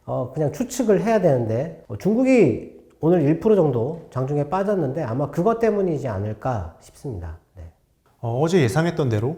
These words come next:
Speaker 2: 기관은 매수했던 물량을 팔았습니다. 어, 오늘 오전에도 아까 말씀하신 것처럼 갑자기 하락이 나타났는데, 하락에 대한 특별한 이유가 아예 없었던 것인가요?
Speaker 1: 어, 일단 열 시 넘어서 나온 뉴스는 그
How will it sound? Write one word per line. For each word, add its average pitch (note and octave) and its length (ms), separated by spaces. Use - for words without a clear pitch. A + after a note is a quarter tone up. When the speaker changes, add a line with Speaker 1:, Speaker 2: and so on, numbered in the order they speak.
Speaker 2:
기관은 A#2 340
매수했던 D#3 500
물량을 G#2+ 440
팔았습니다. F#2+ 720
어, A#2 120
오늘 D#3 360
오전에도 B2+ 840
아까 G#2 220
말씀하신 A2 520
것처럼 A2 200
갑자기 C3 380
하락이 E3+ 240
나타났는데, F#2+ 760
하락에 C#3+ 340
대한 B2 200
특별한 F3 460
이유가 A2+ 500
아예 A2+ 160
없었던 G#2+ 400
것인가요? F2+ 420
Speaker 1:
어, D3+ 300
일단 G3+ 480
열 G3+ 180
시 C4+ 580
넘어서 G#3+ 360
나온 F#3 220
뉴스는 E3 760
그 D#3 500